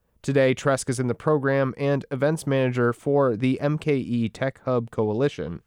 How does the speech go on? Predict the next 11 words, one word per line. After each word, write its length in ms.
a 140
nonprofit 680
that 200
aims 320
to 80
grow 400
and 160
diversify 800
Milwaukee's 680
tech 220
community. 580